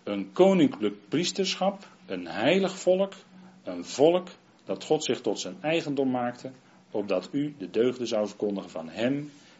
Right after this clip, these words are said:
die u uit de duisternis geroepen heeft tot zijn wonderbaar licht." En dat is,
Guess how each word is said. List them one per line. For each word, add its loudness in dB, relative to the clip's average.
die -2
u 2
uit 0
de -10
duisternis 0
geroepen -4
heeft -10
tot -10
zijn -10
wonderbaar -8
licht." -14
En -10
dat -2
is, -6